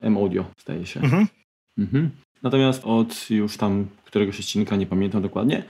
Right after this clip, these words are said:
Speaker 1: wykorzystuję do nagrań własny mikrofon podpinany bezpośrednio pod U S B. Jest to właśnie M Audio, Uber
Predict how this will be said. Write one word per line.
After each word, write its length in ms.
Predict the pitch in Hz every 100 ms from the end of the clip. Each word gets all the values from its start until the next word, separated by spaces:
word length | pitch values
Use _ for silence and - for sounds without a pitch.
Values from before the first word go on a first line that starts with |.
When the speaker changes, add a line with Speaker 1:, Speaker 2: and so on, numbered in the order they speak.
| - -
Speaker 1:
wykorzystuję 640 | 131 117 113 - 113 110
do 80 | 98
nagrań 460 | 98 101 104 104 101 - _
własny 300 | 107 104 107
mikrofon 520 | 101 110 104 101 101 101 _ _ _
podpinany 520 | 117 123 120 113 110 -
bezpośrednio 440 | 101 - 107 104
pod 160 | 101 95
U 100 | 107
S 100 | 101
B. 240 | 127 147 139
Jest 180 | 120
to 120 | - 110
właśnie 420 | 110 - 104 104 - -
M 160 | 113
Audio, 420 | 113 113 127 131 131 _ _
Uber 340 | 139 123 123